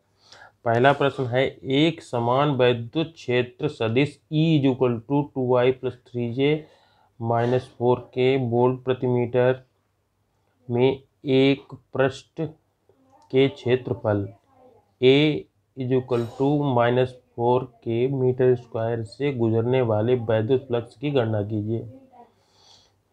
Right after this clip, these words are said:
तो देखिए, फार्मूला क्या होता है, पाई बराबर E dot A vector। तो इनको dot product कर दीजिए इनका, टू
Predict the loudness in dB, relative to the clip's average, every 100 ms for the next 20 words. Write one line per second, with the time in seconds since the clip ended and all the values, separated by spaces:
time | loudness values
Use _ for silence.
0 | -4 0 2 0 -2 -4 0 0 2 2
1 | 2 2 0 0 -4 -2 2 4 4 2
2 | 0 -2 -4 -6 -2 -2 -2 0 2 2
3 | -2 -6 -2 -2 -2 -6 -10 -10 -10 -20
4 | _ _ _ _ _ _ _ _ _ _
5 | _ _ _ _ -2 0 2 2 0 0
6 | 0 0 0 -4 -4 -2 -2 -4 -4 -2
7 | -2 -2 -2 -4 -6 -8 -12 _ _ _
8 | _ _ _ _ _ _ 2 4 4 0